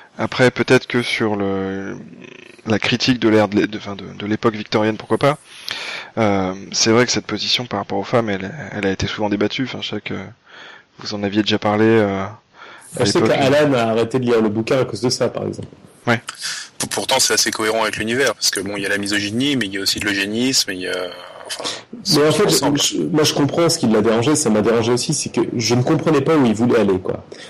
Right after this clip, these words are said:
Speaker 2: C'est-à-dire que jamais il s'en sert, jamais il en fait
Speaker 1: Hmm.
Speaker 2: une morale ou un truc négatif ou un truc positif. T'as l'impression que c'est juste un élément parmi les autres,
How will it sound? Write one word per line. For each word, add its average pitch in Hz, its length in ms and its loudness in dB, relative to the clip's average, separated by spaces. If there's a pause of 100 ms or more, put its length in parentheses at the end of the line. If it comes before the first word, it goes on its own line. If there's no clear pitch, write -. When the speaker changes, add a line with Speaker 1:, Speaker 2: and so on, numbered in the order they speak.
Speaker 2:
C'est-à-dire 139 240 2
que 143 100 2
jamais 165 460 4
il 160 80 2
s'en 127 180 -2
sert, 156 320 2
jamais 143 320 2
il 147 60 4
en 120 80 2
fait 151 400 2
Speaker 1:
Hmm. 127 180 -6
Speaker 2:
une 135 160 4
morale 139 500 6
ou 135 60 6
un 120 100 4
truc 131 220 -2
négatif 135 560 2
ou 131 60 2
un 117 60 2
truc 123 200 -2
positif. 127 580 0 (360)
T'as 139 100 4
l'impression 139 420 2
que 165 60 -4
c'est 127 120 0
juste 147 220 0
un 123 140 4
élément 147 320 4
parmi 120 340 2
les 113 140 4
autres, 147 220 2